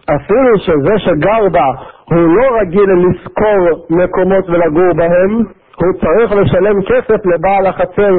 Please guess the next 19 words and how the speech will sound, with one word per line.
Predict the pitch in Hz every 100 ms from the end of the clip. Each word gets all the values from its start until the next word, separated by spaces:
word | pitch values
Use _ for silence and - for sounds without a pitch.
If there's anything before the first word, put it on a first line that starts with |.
| 180 - -
כי | -
הוא | 180 160 180
הפסיד | 185 - 233 214
לו | 208 190
את | 175
האפשרות | 175 175 - 180 202 285 247 247 - - -
להשכיר | 170 165 - - 240 226
את | 208
החצר | 165 175 - 214 202
לאחרים. | 175 151 160 135 120 107 107 - - - - -
י', | 151 196 233 240 - - _ -
מי | 247 277
שהיה | - 196 208
לו | 220 214
צמר | - 220 226 247 226
וסמנים | 196 208 185 185 214 233
שרויים, | - 175 175 185 151 117 110 - -
ובא | 175 156 247 160
אחד | -